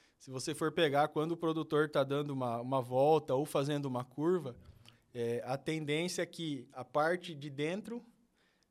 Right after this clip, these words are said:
tem uma aplicação maior do que a parte de fora, justamente porque enquanto, vamos pegar o braço pulverizador que tá fazendo a volta, né, a volta aqui na ponta é muito maior, tá? Então, hoje a gente tem equipamentos que eles conseguem compensar essa diferença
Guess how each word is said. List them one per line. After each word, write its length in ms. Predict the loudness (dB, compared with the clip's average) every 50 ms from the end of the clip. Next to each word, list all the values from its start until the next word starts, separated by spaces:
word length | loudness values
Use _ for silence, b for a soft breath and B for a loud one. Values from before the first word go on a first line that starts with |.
| _ _
tem 200 | -2 -2 -2 0
uma 120 | 0 0 0
aplicação 560 | 0 -2 -4 -2 0 0 0 2 0 0 2
maior 600 | 2 2 2 2 2 2 0 0 0 -2 -4 -6 -10 _ _ _ _ _ -16
do 140 | -12 -10 -10
que 220 | -10 -6 -4 -4
a 60 | -2
parte 280 | 0 0 0 0 -2 -4
de 60 | -6
fora, 260 | 0 4 4 4 4
justamente 540 | 2 -2 -2 2 2 2 2 2 -2 -2 -2
porque 420 | 0 0 0 2 2 0 0 0 B B B B B B
enquanto, 500 | -6 0 4 4 4 4 2 0 -2 0
vamos 240 | 0 -2 -4 -4 -2
pegar 220 | -2 2 4 4
o 60 | 4 4
braço 280 | 4 2 0 0 -2
pulverizador 460 | -6 -8 -6 -6 -6 -4 -6 -6 -8
que 60 | -8 -10
tá 80 | -10
fazendo 360 | -6 -6 -6 -4 -6 -6 -6
a 60 | -6 -4
volta, 500 | 0 0 0 2 0 -2 -6 -12 -20 -20 _ _ b b b b b b b b b b _ _ _ -6
né, 240 | -4 -4 -4 -6 -8 _ -8
a 100 | -6 -6
volta 400 | -2 2 4 6 6 6 4 2
aqui 200 | 0 0 -2 -2
na 120 | 0 0 0
ponta 580 | 2 2 2 2 2 2 0 -2 -2 -2 -2 0
é 120 | 0 0
muito 280 | 0 0 -4 -4 -4 -2
maior, 440 | -2 0 0 2 2 2 0 0 -6 _ _ _ _ _ _ _ _
tá? 240 | -12 -10 -10 -12 -14 b b b b b b b b b -20
Então, 320 | -14 -8 -6 -4 -2 0
hoje 180 | 0 0 -2 -2
a 40 | -4
gente 220 | -6 -8 -8 -6
tem 160 | -6 -4 -4
equipamentos 640 | -4 -6 -6 -2 0 2 2 2 0 -4 -6 -6 -8
que 80 | -8
eles 140 | -8 -8 -8
conseguem 680 | -8 -8 -8 -8 -6 -4 -2 0 0 0 0 -2 -6 -10
compensar 640 | -6 -6 -6 -6 -4 -6 -8 -6 -4 -2 0 0 0
essa 200 | -2 -4 -8 -10
diferença 680 | -10 -8 -6 -4 -4 -2 -2 -4 -4 -6 -8 -12 -18